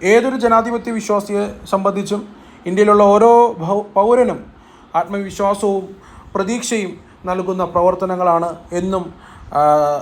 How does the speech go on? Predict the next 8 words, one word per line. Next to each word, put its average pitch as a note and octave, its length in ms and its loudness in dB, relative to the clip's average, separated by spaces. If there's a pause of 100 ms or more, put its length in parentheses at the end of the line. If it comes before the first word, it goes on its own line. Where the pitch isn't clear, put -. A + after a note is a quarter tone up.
(720)
ഇന്ത്യൻ G3 240 -4
പ്രധാനമന്ത്രി G3 640 0
ശ്രീ F3+ 240 -6
നരേന്ദ്രമോദിജിയുടെ F3 1600 -4 (380)
നിന്ന് F3 320 -8
നമുക്ക് E3+ 580 -4
കാണാൻ E3+ 260 -4
സാധിച്ചിട്ടുള്ളത്. F3+ 680 -2